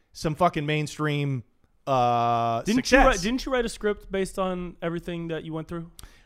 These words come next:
Speaker 1: Uh,
Speaker 2: Or was that
Speaker 1: I
Speaker 2: just
Speaker 1: wrote
Speaker 2: the
Speaker 1: a book.
Speaker 2: book? It was the
Speaker 1: I wrote a
Speaker 2: book.
Speaker 1: book. I'm
Speaker 2: Are
Speaker 1: writing
Speaker 2: you
Speaker 1: the sc-,
Speaker 2: adapting
Speaker 1: I'm
Speaker 2: it
Speaker 1: writing
Speaker 2: to
Speaker 1: the script right now. Yeah.
Speaker 2: Are you writing it yourself or do you have a writer with you?
Speaker 1: No, I'm writing myself.
Speaker 2: Okay.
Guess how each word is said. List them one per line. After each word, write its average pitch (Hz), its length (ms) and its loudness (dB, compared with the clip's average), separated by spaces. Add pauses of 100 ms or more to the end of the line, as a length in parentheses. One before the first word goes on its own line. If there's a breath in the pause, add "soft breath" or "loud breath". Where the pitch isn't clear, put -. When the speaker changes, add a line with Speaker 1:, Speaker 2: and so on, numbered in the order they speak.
(120)
Speaker 1:
Uh, 143 400 6
Speaker 2:
Or 135 40 4
was 170 100 4
that 175 120 4
Speaker 1:
I 151 60 8
Speaker 2:
just 156 60 4
Speaker 1:
wrote 151 80 4
Speaker 2:
the 135 60 2
Speaker 1:
a - 20 0
book. 151 260 2
Speaker 2:
book? - 60 -14
It 156 40 0
was 156 120 0
the 156 100 2
Speaker 1:
I 147 40 6
wrote 160 100 10
a - 20 10
Speaker 2:
book. 160 240 6
Speaker 1:
book. 156 40 -2
I'm 156 120 0
Speaker 2:
Are 170 40 6
Speaker 1:
writing 175 140 8
Speaker 2:
you 160 60 4
Speaker 1:
the 156 60 0
sc-, 160 40 6
Speaker 2:
adapting 160 280 4
Speaker 1:
I'm 156 80 4
Speaker 2:
it - 20 2
Speaker 1:
writing 160 220 6
Speaker 2:
to 147 40 0
Speaker 1:
the 139 40 -2
script 156 280 -2
right 131 180 -2
now. 139 240 0
Yeah. 117 300 0
Speaker 2:
Are 160 80 2
you 160 140 2
writing 165 200 2
it 160 100 -2
yourself 156 400 0
or 170 60 -4
do 143 60 -4
you 143 40 0
have 135 80 -2
a 131 40 -6
writer 127 240 -2
with 110 160 -8
you? 139 80 -8
Speaker 1:
No, 143 180 6
I'm 151 120 2
writing 147 180 0
myself. 139 540 -2
Speaker 2:
Okay. 135 200 -2